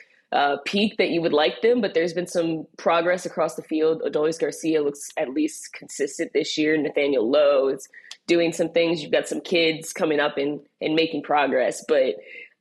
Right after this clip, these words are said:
again, this team is exactly who I expected them to be. And from talking to Ray Davis and even Chris Young and Jon Daniels on Monday, it's,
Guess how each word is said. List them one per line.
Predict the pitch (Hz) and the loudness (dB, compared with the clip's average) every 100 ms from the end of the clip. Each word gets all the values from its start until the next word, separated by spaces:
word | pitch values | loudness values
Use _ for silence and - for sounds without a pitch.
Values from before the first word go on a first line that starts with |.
| - | 0
again, | 180 165 | 2 2
this | 170 170 | 0 -4
team | - 277 277 | -4 -4 -2
is | 247 | -2
exactly | 214 190 196 196 | 0 -2 0 0
who | 151 | 0
I | 87 139 | 2 2
expected | 185 - 214 - 220 | 0 -2 -6 -2 -2
them | 254 | 0
to | 240 | 0
be. | 254 247 226 | 0 0 0
And | 151 175 170 - | 2 0 -2 -8
from | 185 | -6
talking | - 320 311 | -2 0 0
to | 185 | 2
Ray | 175 160 | 2 2
Davis | 160 165 156 - | 2 2 0 -2
and | - 170 | -2 0
even | 196 180 165 147 - | 2 2 2 -2 -4
Chris | 180 165 | -4 0
Young | 160 156 | 0 0
and | 151 | 0
Jon | 151 139 | 0 0
Daniels | 143 143 151 | 0 0 -2
on | 147 151 | -6 -6
Monday, | 151 147 147 143 131 | -2 2 4 4 2
it's, | 156 - | 0 -6